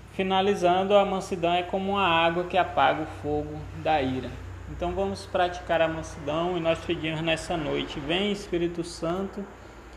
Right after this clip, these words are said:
nos dê a graça da mansidão." Vem, Espírito Santo, e faz esse fruto ser produzido em nós. Vem, Espírito Santo, e nos conduza.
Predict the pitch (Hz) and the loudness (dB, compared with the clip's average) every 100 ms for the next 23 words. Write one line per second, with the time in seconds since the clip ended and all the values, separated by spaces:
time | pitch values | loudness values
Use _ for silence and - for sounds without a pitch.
0 | - - 175 156 165 156 143 143 143 151 | -14 -6 -4 0 4 4 4 2 0 -2
1 | 139 135 135 - 135 123 123 131 135 - | 0 0 -4 -10 -10 -8 -8 -10 -16 -20
2 | - - - - - - - - - - | -20 -20 -20 -20 -20 -20 -20 -20 -20 -8
3 | 165 196 190 185 175 180 170 180 180 185 | -2 -2 -2 -4 -2 -4 -4 -4 -2 0
4 | 180 180 - - - - - - 190 196 | 2 0 -6 -20 -20 -20 -20 -2 2 4
5 | 190 185 - 160 165 180 180 170 - 160 | 2 -4 -10 -10 -4 -4 -4 -8 -8 -10
6 | - 165 160 151 139 147 143 139 131 135 | -6 -6 -4 -4 -4 -6 -8 -8 -8 -8
7 | 135 - - - - - - - - - | -8 -12 -14 -14 -14 -16 -18 -16 -16 -14
8 | - - - - 185 214 - - 180 180 | -14 -16 -12 -2 2 2 0 -2 0 0
9 | 170 120 165 165 170 165 165 - - 165 | -2 -2 0 0 0 -2 -4 -6 -4 -2
10 | 143 139 135 131 | -2 -4 -4 -6